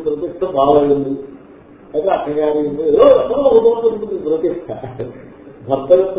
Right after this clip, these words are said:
ప్రతిష్ట భార్య ఏందో, లేకపోతే మామగారి ఏందో, లేకపోతే భార్య యొక్క ప్రతిష్ట భర్త ఏందో, లేకపోతే వీళ్ళిద్దరి ప్రతిష్ట పుత్రుని ఏందో, లేకపోతే ఆ పుత్రుని ప్రతిష్ట ధనము ఉంది. ఇలా ఎవరికో ప్రతి దానికి ప్రతిష్ట. ప్రతిష్ట అంటే బేస్.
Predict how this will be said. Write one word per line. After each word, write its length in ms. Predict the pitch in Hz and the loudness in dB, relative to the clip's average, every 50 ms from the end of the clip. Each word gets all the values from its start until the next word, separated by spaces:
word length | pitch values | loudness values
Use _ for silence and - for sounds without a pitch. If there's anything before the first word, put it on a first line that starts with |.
| - - | -8 -6
ప్రతిష్ట 380 | 160 160 185 196 196 - - 196 | -8 -6 -4 -6 -6 -4 -2 -2
భార్య 480 | 190 - 147 147 151 151 165 165 165 | -2 0 0 0 0 0 -2 -2 -2
ఏందో, 260 | 160 151 160 170 196 208 | -2 -4 -6 -6 -4 0
లేకపోతే 400 | 185 170 - 180 175 170 156 151 | 0 0 2 2 0 -2 0 -2
మామగారి 480 | 151 151 151 147 151 147 143 143 139 | -2 -2 0 0 2 0 0 0 -2
ఏందో, 280 | 131 139 143 170 190 - - - - | -6 -6 -6 -8 -8 -10 -12 -12 -8
లేకపోతే 300 | 135 135 143 170 170 - | -6 -6 0 0 0 0
భార్య 320 | 120 123 147 160 160 165 165 | 2 -2 -2 0 0 -2 0
యొక్క 220 | 160 151 - 156 147 - | 0 -2 -2 -2 -6 -6
ప్రతిష్ట 380 | 147 143 147 156 147 - 151 147 | -6 -8 -8 -8 -10 -8 -8 -6
భర్త 320 | 131 117 117 120 - 151 | -6 -6 -8 -8 -6 -6
ఏందో, 320 | 139 135 127 131 127 123 127 131 - - - - - - - - - - - | -4 -4 -4 -4 -6 -10 -12 -14 -16 -20 -20 -20 -20 -20 -20 -20 -18 -6 -2
లేకపోతే 180 | 135 151 180 170 | -2 0 2 2
వీళ్ళిద్దరి 420 | 156 151 143 143 143 156 170 175 | 2 2 2 2 -2 0 -2 -2
ప్రతిష్ట 460 | 170 170 156 147 - 170 - - 180 | -2 -4 -6 -6 -6 -6 -6 -4 -6
పుత్రుని 500 | 170 - 143 127 131 147 151 156 156 151 | -6 -6 -6 -12 -12 -12 -10 -6 -4 -4
ఏందో, 260 | 143 139 135 131 131 131 127 - - 113 104 - - - - - - - 123 | -4 -4 -4 -6 -6 -6 -8 -8 -10 -16 -18 -18 -18 -18 -18 -18 -14 -6 -2
లేకపోతే 200 | 143 151 - 185 | -2 0 2 2
ఆ 260 | 170 - - - 143 | 2 2 0 -2 -4
పుత్రుని 300 | - - 175 175 185 180 | -10 -10 -8 -6 -6 -6
ప్రతిష్ట 460 | 180 175 170 - 175 - - - 170 | -6 -6 -6 -6 -8 -8 -4 0 -2
ధనము 480 | 147 - 123 131 147 156 160 156 151 147 | -2 0 -2 -6 -6 -4 -4 -4 -4 -4
ఉంది. 320 | 147 143 143 143 143 139 - - - - - - - - - - | -6 -6 -8 -8 -10 -10 -14 -18 -20 -20 -20 -20 -20 -20 -18 -12
ఇలా 160 | - - - 466 | -10 -6 -4 -2
ఎవరికో 760 | - - - - - - - - - - 508 508 508 466 - | 0 2 4 4 4 4 2 0 0 6 6 8 8 8 4
ప్రతి 340 | - - - - - - 208 | 2 -2 -4 -4 -8 -6 -2
దానికి 500 | 208 208 214 214 208 214 214 214 240 233 | 0 4 4 4 4 4 -2 -4 -6 -6
ప్రతిష్ట. 520 | - 180 175 180 - 233 220 - - - | -4 -2 -4 -2 0 0 -2 -2 -4 -10
ప్రతిష్ట 520 | 165 - - - - - - - - 196 | -10 -10 -10 -10 -8 -8 -8 -8 -4 -2
అంటే 240 | 196 190 190 - 147 | -2 -2 2 2 0
బేస్. 460 | - - - 143 175 185 180 - - | 0 2 0 2 4 4 2 0 -4